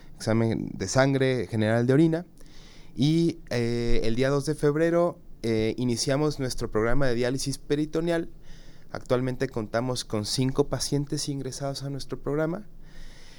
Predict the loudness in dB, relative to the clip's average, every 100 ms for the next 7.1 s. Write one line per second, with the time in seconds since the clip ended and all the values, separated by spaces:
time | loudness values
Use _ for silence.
0 | -2 2 2 0 0 0 0 0 0 -2
1 | -6 -12 -10 -4 2 2 4 2 2 2
2 | 4 4 4 2 2 0 0 0 0 0
3 | 0 0 0 0 2 2 2 2 0 -2
4 | -6 -10 -8 -10 -10 -10 -6 -2 -2 -2
5 | -2 -2 0 -2 -2 -4 -2 0 0 0
6 | -4 -4 -4 -6 -6 -4 -2 -2 -4 -6
7 | -8